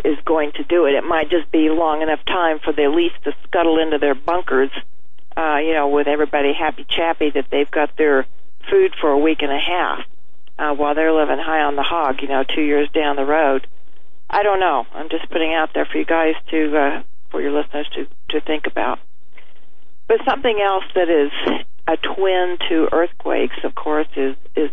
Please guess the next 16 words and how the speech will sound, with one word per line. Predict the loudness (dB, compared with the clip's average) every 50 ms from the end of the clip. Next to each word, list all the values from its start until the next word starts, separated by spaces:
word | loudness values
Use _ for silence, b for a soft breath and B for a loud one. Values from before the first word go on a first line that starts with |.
| 0 0
volcanoes. | 0 0 0 -2 -2 -2 -2 -2 0 0 0 0 0 0 0 -2 -2 -2 -4 -4 -4 -4 -4 -4 -4 -4
And | -4 -2 0
they've | 0 0 0 0 -2 0
certainly | 0 0 0 0 0 0 0 0 0
showed | 0 2 2 2
a | 0 0 0 0
similar | 0 0 0 0 2 2 2 2
rise. | 2 0 0 2 2 0 0 0 0 -2 -4 -4 -4 -4 -6 -6 -6 -6 -6 -6 -6 -6 -6 -6 -6 -6 -4 0
We | 2 2 2
can | 2 0 -2
track | -2 0 0 0 0 -2 -2
these, | -2 0 0 0 0 -2 -2 0
uh, | 0 0 0 0 0 0
back | 0 0 0 0 0 -2
to | -4 -4 -2
eighteen | 0 0 0 0 -2 -4 -4 -4 -4